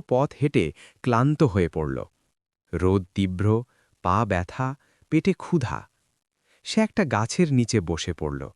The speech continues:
মনে মনে বলল, "হে আল্লাহ, আমি মুসাফির, আপনি ছাড়া আমার কেউ নেই।" ভাই ও বোনেরা, মুসাফিরের দোয়া আল্লাহ দ্রুত কবুল করেন।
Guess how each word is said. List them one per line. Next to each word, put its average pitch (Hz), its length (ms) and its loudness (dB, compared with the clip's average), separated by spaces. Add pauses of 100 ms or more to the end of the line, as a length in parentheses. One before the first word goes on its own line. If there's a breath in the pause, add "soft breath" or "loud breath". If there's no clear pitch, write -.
(760)
মনে 95 240 2
মনে 110 200 4
বলল, 90 420 0 (720)
"হে 95 260 2
আল্লাহ, 78 400 -2 (460)
আমি 127 240 2
মুসাফির, 101 680 -2 (500)
আপনি 170 340 2
ছাড়া 110 420 0 (260 soft breath)
আমার 156 300 2
কেউ 135 260 2
নেই।" 67 320 -4 (1200)
ভাই 98 380 0
ও 90 100 0
বোনেরা, 78 460 -4 (640 soft breath)
মুসাফিরের 165 760 4
দোয়া 110 440 4
আল্লাহ 117 320 2
দ্রুত 107 340 0
কবুল 90 380 0
করেন। 73 400 -6